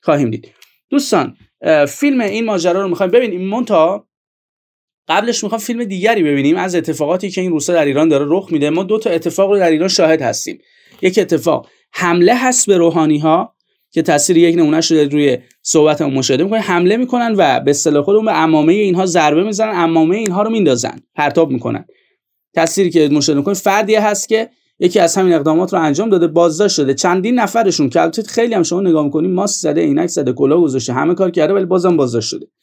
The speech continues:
اتفاقاتی از این دست برای بخشی از این افراد که بازی‌های از این دست رو رقم زدن رخ داده. حالا چرا من کلمه بازی رو کار بردم؟ به خاطر اینکه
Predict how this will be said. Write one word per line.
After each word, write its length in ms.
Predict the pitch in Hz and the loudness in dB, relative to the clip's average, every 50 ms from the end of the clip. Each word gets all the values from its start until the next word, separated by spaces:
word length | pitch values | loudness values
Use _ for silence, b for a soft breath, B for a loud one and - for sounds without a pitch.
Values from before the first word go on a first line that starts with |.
| _ _ _ _ _ _ _ _ _ _ _ _ _ _ _ _ _ _ _ _ _ - | _ _ _ _ _ _ _ _ _ _ _ _ _ _ _ _ _ _ _ _ _ -2
اتفاقاتی 560 | 208 226 233 262 247 - 247 240 277 294 302 277 | -2 0 2 0 0 2 0 0 0 0 0 0
از 160 | 240 202 190 | 0 0 0
این 80 | 214 | 0
دست 160 | 240 233 - 208 | -2 0 0 2
برای 120 | 190 185 | 2 4
بخشی 380 | 160 170 202 247 247 - - 196 | 4 2 0 0 0 0 0 0
از 120 | 165 151 | 2 2
این 100 | 160 151 | 2 0
افراد 340 | 143 143 143 - 143 131 - | 0 0 -2 -2 -4 -4 -2
که 320 | - 139 123 113 101 b b b b b b _ | 0 0 0 0 -2 b b b b b b _
بازی‌های 520 | 165 165 170 160 160 175 175 196 226 262 | 0 2 2 2 2 0 0 0 0 0
از 180 | 247 190 160 147 | 0 0 0 0
این 80 | 151 | 0
دست 220 | 147 139 113 - 147 | 0 0 0 0 -2
رو 80 | 143 135 143 | 0 0 0
رقم 260 | 143 139 151 151 147 | 0 0 0 0 0
زدن 440 | 131 131 135 127 143 175 214 233 220 | 2 2 2 2 2 2 0 -2 -2
رخ 260 | 208 214 240 - - - | 0 0 0 0 2 2
داده. 340 | 180 147 139 123 123 107 | 2 2 2 2 0 0
حالا 160 | - 143 165 180 | 0 0 0 0
چرا 200 | - 226 214 208 | 0 0 0 0
من 100 | 214 220 | 0 -2
کلمه 280 | - 220 175 165 208 | 0 0 2 2 2
بازی 360 | 208 185 180 160 147 139 180 | 2 2 2 2 0 0 -2
رو 120 | 233 208 156 | 0 0 2
کار 160 | - 143 131 | 2 2 0
بردم؟ 260 | 131 131 131 131 131 | 2 2 0 0 0
به 60 | 135 | 0
خاطر 240 | 139 185 185 - 240 | 0 -2 -2 -2 -2
اینکه 440 | 240 247 - - 247 233 226 208 - | -4 -2 0 0 2 2 0 -2 -6